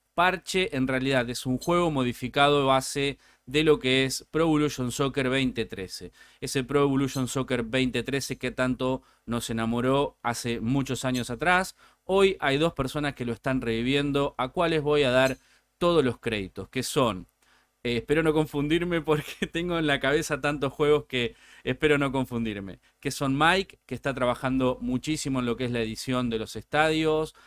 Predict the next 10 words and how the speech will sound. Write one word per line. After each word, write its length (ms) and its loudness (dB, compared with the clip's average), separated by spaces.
los 140 -6
balones 640 2
y 60 -4
algunas 300 -2
cositas 440 -10
más, 380 -2
y 240 -2
lo 240 4
que 340 2
es 240 -4